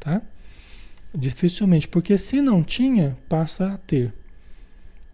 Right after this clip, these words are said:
né? A manuten-, a, a continuidade de certos conflitos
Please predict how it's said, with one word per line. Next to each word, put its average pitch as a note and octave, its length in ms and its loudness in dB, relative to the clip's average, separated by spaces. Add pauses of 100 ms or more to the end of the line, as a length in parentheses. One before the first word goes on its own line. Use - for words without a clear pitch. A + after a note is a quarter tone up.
(140)
né? D3+ 260 -2
A D3+ 60 0
manuten-, E3 560 4
a, C#3+ 320 0
a - 20 -2
continuidade F#3 960 4
de D3 160 -2
certos - 540 -6
conflitos E3 840 -2